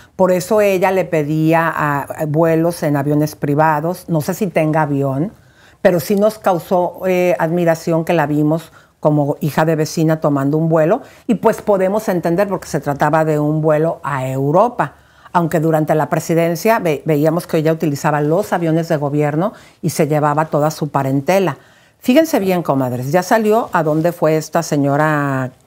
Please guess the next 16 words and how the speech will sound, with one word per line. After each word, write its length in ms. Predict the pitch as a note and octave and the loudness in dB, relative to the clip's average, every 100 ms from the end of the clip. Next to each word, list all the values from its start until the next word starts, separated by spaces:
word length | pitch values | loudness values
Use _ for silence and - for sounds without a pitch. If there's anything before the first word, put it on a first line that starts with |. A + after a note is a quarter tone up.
| _ - | _ -10
que 160 | C3+ - _ _ | -10 -10 _ _
trató 300 | C#3+ C3+ D#3+ | -2 0 -2
también 260 | D#3+ D#3+ D#3 | 0 2 0
de 80 | |
ser 240 | D#3+ E3 D3+ | 0 -2 -2
Socialité, 800 | - D#3 - C#3 C3+ - F3+ C4 - - _ | -4 -4 -2 -2 -2 -2 -2 -4 -18 -20 _
fue 280 | - A3+ A#3 | 0 0 2
con 160 | B3 | -2
su 220 | B3 G#3+ F#3+ | -4 -2 -2
hija 380 | F#3+ F#3 F#3 F3+ _ _ _ | -2 -4 -8 -8 _ _ _
a 120 | E3 | 0
la 120 | D#3 | 0
Semana 600 | C#3+ - D3+ D#3 E3+ E3+ F3+ | -2 -4 -2 0 0 -2 -2
de 100 | D#3+ | -2
la 140 | C3+ | -2
Moda 440 | C#3 C#3 C3+ - | -2 -2 -2 -6